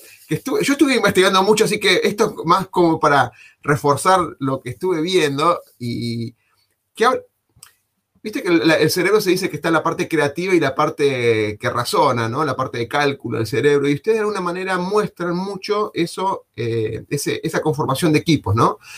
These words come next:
La ingeniería y la creatividad, que no son cosas separadas, sino que pueden trabajar como interdisciplina, eh, o como equipos interdisciplinados. Y hay algo, déjame que lo, lo muestre en, en pantalla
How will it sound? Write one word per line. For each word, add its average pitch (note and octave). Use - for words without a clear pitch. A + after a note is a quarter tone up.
La C3+
ingeniería F3
y G#3
la D3+
creatividad, C3
que D3
no F3
son F#3+
cosas D#3
separadas, E3+
sino D#3
que D3+
pueden E3
trabajar D3
como B2
interdisciplina, A#2+
eh, G#2
o A2+
como A#2
equipos A#2
interdisciplinados. G#2
Y G#3
hay C#4
algo, G#3+
déjame F#3
que D#3
lo, C3
lo B2+
muestre D#3
en, A#2+
en A2+
pantalla D3